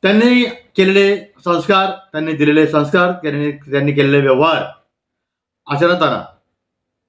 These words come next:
छत्रपती शिवराय मुस्लिमांबद्दल त्यांची वागणूक कशी होती ते अक्ष-, आत्मसात करा. जर इतिहास माहीत नसेल तर तुमच्या वडिलांना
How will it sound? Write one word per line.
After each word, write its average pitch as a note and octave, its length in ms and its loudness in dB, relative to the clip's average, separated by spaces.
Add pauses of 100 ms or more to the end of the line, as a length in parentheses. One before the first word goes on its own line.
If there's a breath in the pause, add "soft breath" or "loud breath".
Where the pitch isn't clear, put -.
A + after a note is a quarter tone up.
(1300)
छत्रपती C4 440 0
शिवराय A3+ 560 0 (960)
मुस्लिमांबद्दल F3+ 800 0 (1120)
त्यांची C3+ 260 -4
वागणूक C#3 380 2
कशी C#3+ 160 0
होती - 360 -4 (1000)
ते G3+ 40 2
अक्ष-, F3+ 260 0 (580)
आत्मसात F3+ 500 -2
करा. B2+ 240 -6 (1800)
जर F3+ 120 2
इतिहास A3 320 -2
माहीत A3 240 -2
नसेल A#3 280 -2
तर G#3+ 120 -2
तुमच्या G#3 220 0
वडिलांना F#3 720 -2